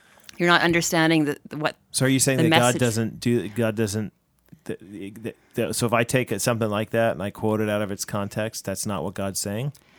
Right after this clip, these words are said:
Speaker 1: It's not the fullness of what it's saying. You may be distorting part of it. You
Speaker 2: Mm.
Speaker 1: might actually get it right sometimes, but in terms of
Speaker 2: Even
Speaker 1: if
Speaker 2: a
Speaker 1: you
Speaker 2: blind squirrel, though, right?
Speaker 1: Yeah.
Speaker 2: Right. <laughs>
Speaker 1: Yeah.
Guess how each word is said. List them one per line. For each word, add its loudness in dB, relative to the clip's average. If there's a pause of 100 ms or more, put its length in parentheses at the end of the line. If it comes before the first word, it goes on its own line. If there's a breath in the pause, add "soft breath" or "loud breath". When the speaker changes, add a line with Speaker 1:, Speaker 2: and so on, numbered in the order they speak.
(300 soft breath)
Speaker 1:
It's -2
not 2
the -6
fullness 0
of -2
what 2
it's -6
saying. 0
You 2
may 2
be 2
distorting 0
part 0
of -2
it. -6
You 0
Speaker 2:
Mm. -2
Speaker 1:
might 6
actually 2
get 4
it 2
right 2
sometimes, -2 (460 loud breath)
but 4
in 2
terms 2
of 0
Speaker 2:
Even 2
Speaker 1:
if 2
Speaker 2:
a 2
Speaker 1:
you 2
Speaker 2:
blind 2
squirrel, -2
though, -4
right? -4 (120)
Speaker 1:
Yeah. 4 (220)
Speaker 2:
Right. 0 (120)
<laughs> -12
Speaker 1:
Yeah. 4